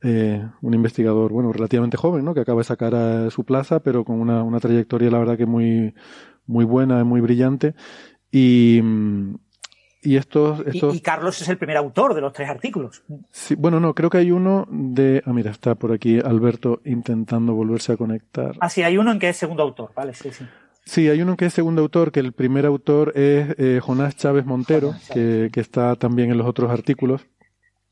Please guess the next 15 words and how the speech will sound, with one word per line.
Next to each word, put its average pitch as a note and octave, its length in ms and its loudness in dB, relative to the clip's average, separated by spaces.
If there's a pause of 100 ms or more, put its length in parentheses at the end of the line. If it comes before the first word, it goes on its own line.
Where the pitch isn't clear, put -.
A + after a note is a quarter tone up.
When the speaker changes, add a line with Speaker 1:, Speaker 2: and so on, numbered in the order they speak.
(680)
Speaker 1:
Y D3 80 2
bueno, D3 180 4
los C3+ 140 0
tres D#3 120 0
artículos F3 360 2
están D#3 160 0
relacionados C3+ 560 0
porque, A2+ 420 -2 (840)
eh, B2 440 2
en B2 60 0
uno D3+ 240 2
de D#3 160 4
ellos, A#2+ 340 0 (160)
y, A2+ 560 0
mm, G#2 420 -6